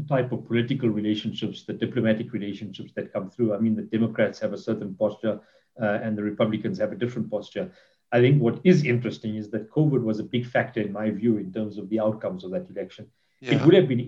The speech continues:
Speaker 1: interesting to see in the absence of covid where that election might have went. And I, I beg to think that it might have went another way. And so I do think that, uh, you know, it's been interesting in terms of Trump's pronouncements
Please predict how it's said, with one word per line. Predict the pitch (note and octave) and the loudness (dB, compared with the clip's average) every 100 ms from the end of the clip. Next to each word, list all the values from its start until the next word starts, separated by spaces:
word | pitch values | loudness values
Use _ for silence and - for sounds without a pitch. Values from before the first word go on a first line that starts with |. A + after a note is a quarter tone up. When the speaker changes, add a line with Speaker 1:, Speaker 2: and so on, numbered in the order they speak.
| D3+ | 2
Speaker 1:
interesting | D3+ - - - | 2 -2 -6 -16
to | _ _ | _ _
see | A#2+ G#2+ - | -6 -4 -6
in | A2 | -6
the | G#2+ C#3 | 2 2
absence | D3 C#3+ A#2 | 2 -2 -4
of | A2+ - | -8 -2
covid | B2 G#2+ G2 | 0 0 0
where | A2 A2 | 2 2
that | G#2 G#2 | 0 -2
election | G#2 G2+ A#2 G2+ | -4 -4 -8 -10
might | G2 G2 | -10 -10
have | F#2+ | -6
went. | G#2 F#2+ - | -6 -8 -10
And | A#2+ B2 | -10 0
I, | C3 D3 | 0 0
I | B2 A2+ | -2 2
beg | C#3+ B2 | 2 0
to | A#2 | -4
think | B2+ G#2+ | -4 -2
that | A2 G#2 | -2 -2
it | A2 | -2
might | G#2+ G#2+ | -2 -2
have | G2 | -6
went | G#2 | -8
another | G2+ G#2 G#2 G#2 | -8 -8 -8 -8
way. | - - _ _ _ _ | -8 -12 _ _ _ _
And | C3+ B2 | 2 8
so | D#3+ | 8
I | C#3 | 8
do | F#3 A#3 | 6 6
think | G3 D3 A#2+ | 6 6 6
that, | A2+ - C#3 | 4 4 2
uh, | A#2 A2 - _ _ _ | 2 0 -4 _ _ _
you | B2 | 4
know, | B2 | 4
it's | A#2+ B2 | 4 2
been | A#2+ | 6
interesting | D3 D#3 D3 - B2+ | 6 6 2 0 0
in | B2 B2 | 2 2
terms | A#2 | 0
of | A2 A2+ | 0 -6
Trump's | - A#2+ A#2 - | -4 -4 -4 -4
pronouncements | G#2+ A2+ A#2 - A2 | 0 0 0 -2 -2